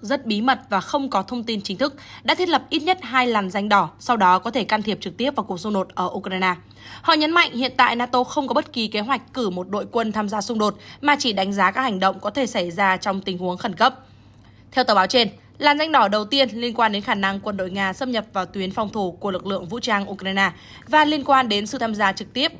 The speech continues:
hoặc gián tiếp của bên thứ ba vào cuộc xung đột ở Ukraine.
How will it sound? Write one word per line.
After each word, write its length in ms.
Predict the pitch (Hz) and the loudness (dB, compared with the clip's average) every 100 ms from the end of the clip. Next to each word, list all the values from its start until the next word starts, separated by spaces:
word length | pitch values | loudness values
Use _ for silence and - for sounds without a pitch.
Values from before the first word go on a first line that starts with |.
| - | -4
hoặc 160 | 247 214 | -2 0
gián 200 | 208 208 | -2 -2
tiếp 180 | 277 294 | -4 -6
của 80 | 202 | -4
bên 180 | 190 202 | -4 -4
thứ 80 | 190 | 2
ba 220 | 220 185 - - | 2 2 -6 0
vào 160 | 277 262 | 2 2
cuộc 200 | 262 240 | 0 -2
xung 180 | 247 233 | -4 -4
đột 180 | 202 | -4
ở 140 | - 190 | -6 -6
Ukraine. 460 | 196 196 196 196 | -6 -6 0 0